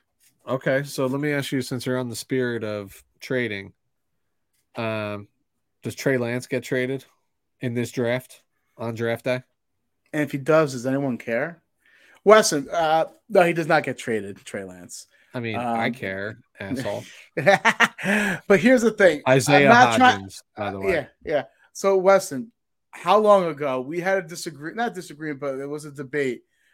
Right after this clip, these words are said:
Speaker 2: I told you Trey Lance was, was not gonna be it. Be-,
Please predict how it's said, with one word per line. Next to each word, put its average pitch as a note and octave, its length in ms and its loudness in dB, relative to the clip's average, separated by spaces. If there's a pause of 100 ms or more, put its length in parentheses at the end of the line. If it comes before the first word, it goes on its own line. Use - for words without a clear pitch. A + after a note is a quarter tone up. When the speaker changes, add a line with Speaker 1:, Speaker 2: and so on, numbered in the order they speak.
(160)
Speaker 2:
I C3+ 60 -6
told F#3 300 2
you C3 180 -4 (220)
Trey F3 260 -4
Lance F3 580 -4
was, C3+ 180 -14 (680)
was E3 120 -14
not F3+ 160 0
gonna F#3 140 -4
be E3 140 0
it. A3 240 0 (1120)
Be-, F3+ 140 -6